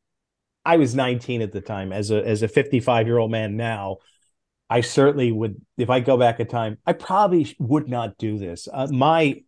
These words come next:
current self would go back and say, "Mike, young Mike, don't do this. Bad idea. Very bad.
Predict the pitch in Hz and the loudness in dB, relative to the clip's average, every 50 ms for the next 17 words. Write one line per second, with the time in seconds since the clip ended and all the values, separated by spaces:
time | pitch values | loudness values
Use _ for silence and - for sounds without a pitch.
0 | _ _ _ - 156 147 139 127 117 - - 131 120 113 127 123 113 135 120 117 | _ _ _ -2 -2 0 0 -2 -4 -4 -4 -4 -4 -4 -4 -4 -2 -2 -2 -2
1 | 123 120 117 120 - 131 120 117 113 - _ _ _ _ _ _ 185 190 220 226 | -2 -4 -6 -8 -6 -6 -6 -6 -6 -10 _ _ _ _ _ _ -12 -8 -8 -8
2 | 208 - - _ _ 156 180 208 214 196 175 170 175 170 _ _ _ _ 143 190 | -8 -10 -14 _ _ -6 -6 -4 -4 -6 -8 -8 -10 -14 _ _ _ _ -8 -6
3 | 220 180 147 - 151 131 117 104 98 98 - _ - 120 175 175 190 185 185 175 | -6 -6 -4 -2 -2 -2 -2 -6 -10 -14 -16 _ -8 -6 -4 -2 -2 -2 -4 -4
4 | 160 165 156 131 147 135 127 107 - - _ - 190 202 240 233 196 160 175 151 | -4 -4 -4 -4 -4 -6 -6 -8 -12 -14 _ -8 -6 -6 -4 -4 -4 -4 -4 -2
5 | 135 117 104 98 | -2 -4 -6 -8